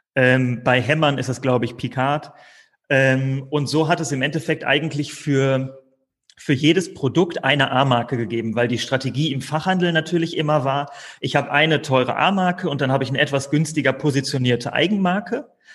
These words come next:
ähm, die dafür deutlich breiter ist, aber dann hab ich eigentlich immer so Produkt-Champions, ja. Und das ist das Interessante im Bereich Handwerkzeug, wo wir auch gestartet sind im Endeffekt,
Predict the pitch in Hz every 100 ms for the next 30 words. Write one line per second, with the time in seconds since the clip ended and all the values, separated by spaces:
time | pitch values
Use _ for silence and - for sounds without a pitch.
0 | - - _ 151 156 156 156 147 135 135
1 | 135 127 120 104 - 110 143 185 180 156
2 | 127 127 120 139 131 139 160 135 131 143
3 | 135 131 127 - 127 135 135 - 120 -
4 | - 117 135 - 117 139 - - - -
5 | _ 147 139 139 135 135 135 - _ _
6 | - 139 165 190 147 139 156 - 127 139
7 | 175 170 131 113 113 - 175 185 190 -
8 | 175 170 123 113 127 120 - - _ _
9 | _ 98 - _ 127 - - 143 180 202
10 | 190 196 214 151 170 185 202 -